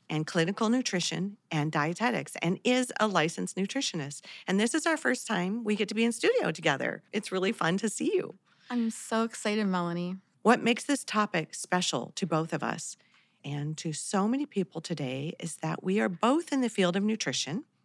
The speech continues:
Speaker 1: and we have been in this for years, right? But
Speaker 2: Right.
Speaker 1: also, we have both had cancer, so we get to work together as survivors. And I was diagnosed with breast cancer twelve years ago.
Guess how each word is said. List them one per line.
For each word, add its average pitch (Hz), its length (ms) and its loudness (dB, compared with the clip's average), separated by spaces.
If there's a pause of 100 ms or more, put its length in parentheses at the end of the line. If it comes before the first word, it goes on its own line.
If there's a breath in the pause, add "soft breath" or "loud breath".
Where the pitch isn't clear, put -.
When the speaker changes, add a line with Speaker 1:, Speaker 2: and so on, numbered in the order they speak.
(420 loud breath)
Speaker 1:
and 196 540 4
we 202 160 2
have 226 220 -2
been 165 340 0 (340 soft breath)
in 185 200 2
this 202 240 -2 (200)
for - 120 -2
years, 196 680 0
right? 160 380 -2 (560 loud breath)
But 190 100 -4
Speaker 2:
Right. 190 160 4
Speaker 1:
also, 170 600 0
we 233 120 2
have 277 300 -4
both 160 360 0
had 160 240 -4
cancer, - 600 -4
so 165 420 -2
we 160 220 -4
get 185 220 -4
to 220 100 -2
work 208 240 0
together 185 540 2
as 165 160 0
survivors. - 880 -6 (560 loud breath)
And 180 180 2
I 220 220 4
was 254 120 0
diagnosed 202 400 2
with 202 140 0
breast 180 240 2
cancer 170 420 -2
twelve 180 360 0
years 214 240 0
ago. 151 420 -4